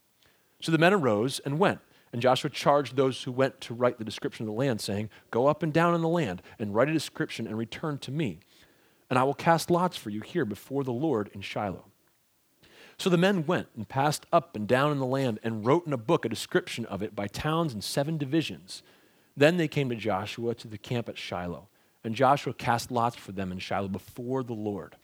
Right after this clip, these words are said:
And there Joshua apportioned the land to the people of Israel, ea-, to each his portion.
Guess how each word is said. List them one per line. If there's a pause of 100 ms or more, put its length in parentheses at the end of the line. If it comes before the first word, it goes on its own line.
(440)
And
there (200)
Joshua
apportioned
the
land (220)
to
the
people
of
Israel, (880)
ea-, (120)
to
each
his
portion.